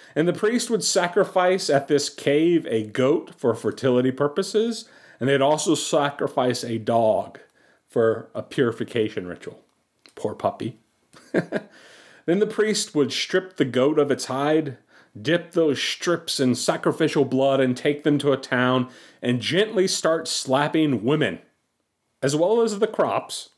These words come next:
in the fields, with this goat's hide. Women, however, as weren't creeped out by this. Instead, they welcomed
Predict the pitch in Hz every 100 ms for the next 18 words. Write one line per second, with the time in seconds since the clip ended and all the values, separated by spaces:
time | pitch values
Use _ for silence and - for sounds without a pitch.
0 | - 127 143 - 147 107 127 - _ _
1 | _ _ - 123 131 156 - - 135 147
2 | - 98 - - _ _ _ _ _ _
3 | - - - 151 165 175 165 135 - 147
4 | 147 156 165 180 147 117 123 - - -
5 | 185 147 - 208 208 240 143 107 92 87
6 | - 117 117 120 - 175 208 185 - 117
7 | 143 147 113 139 190 226 226 196 180